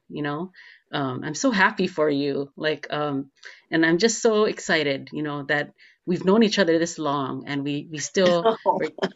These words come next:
Speaker 1: you know, it took a while to get us back in touch, but, um, it,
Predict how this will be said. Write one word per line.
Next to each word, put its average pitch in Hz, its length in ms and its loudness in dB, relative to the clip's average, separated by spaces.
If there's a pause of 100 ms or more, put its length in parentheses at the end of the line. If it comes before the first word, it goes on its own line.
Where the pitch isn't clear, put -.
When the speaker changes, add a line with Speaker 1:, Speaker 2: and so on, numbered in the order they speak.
(200)
Speaker 1:
you 226 140 4
know, 240 80 6
it 226 100 6
took 247 180 2
a 226 40 4
while 190 260 6
to 185 100 0
get 180 160 2
us 170 120 -4
back 165 320 4
in 156 140 -4
touch, 143 420 -6
but, 147 280 -6
um, 143 340 -6 (260)
it, 175 140 -4